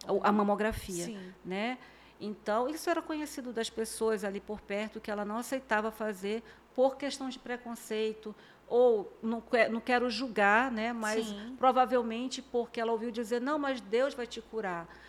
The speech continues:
Speaker 1: né? E, isso é importante. Se você acha que, é,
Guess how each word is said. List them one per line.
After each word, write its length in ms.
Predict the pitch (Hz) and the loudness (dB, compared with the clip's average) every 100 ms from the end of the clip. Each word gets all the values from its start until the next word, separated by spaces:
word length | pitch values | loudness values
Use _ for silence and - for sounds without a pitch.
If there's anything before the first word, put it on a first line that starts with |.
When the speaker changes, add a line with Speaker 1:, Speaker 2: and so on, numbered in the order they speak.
| - | -10
Speaker 1:
né? 280 | 202 233 262 | -2 -2 -2
E, 100 | 196 | -6
isso 160 | 262 311 | -6 -8
é 20 | |
importante. 800 | 302 320 - - 247 220 190 185 - - - - | -4 -4 -6 -6 -6 -6 -10 -16 -18 -20 -20 -14
Se 180 | - | -8
você 600 | 311 320 294 - 220 180 175 - - - - | -4 -4 -6 -8 -6 -6 -10 -20 -20 -20 -6
acha 520 | 220 247 302 330 - 320 | 2 2 2 -2 -4 -6
que, 400 | - 240 196 - - - - _ _ | -8 -12 -12 -12 -18 -20 -20 _ _
é, 600 | 214 214 202 196 185 175 | -4 -2 -2 -2 -4 -8